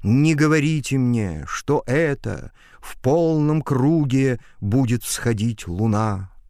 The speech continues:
Это он, это он из чрева неба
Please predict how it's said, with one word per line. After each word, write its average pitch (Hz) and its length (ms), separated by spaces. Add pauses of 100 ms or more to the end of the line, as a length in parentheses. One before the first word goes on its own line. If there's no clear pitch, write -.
(300)
Это 120 380 (100)
он, 120 640 (300)
это 151 400
он 165 680
из 151 160
чрева 135 760
неба 127 840